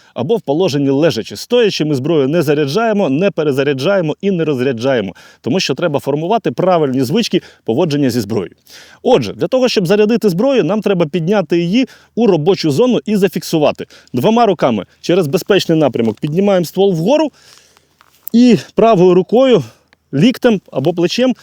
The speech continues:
фіксуємо приклад зброї. Таким чином, щоб шахта магазину опинилась у нас ось тут перед очима.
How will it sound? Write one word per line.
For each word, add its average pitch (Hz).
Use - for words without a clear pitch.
фіксуємо 208
приклад 170
зброї. 131
Таким 262
чином, 262
щоб -
шахта -
магазину 208
опинилась 190
у 151
нас 220
ось 156
тут 226
перед 185
очима. 120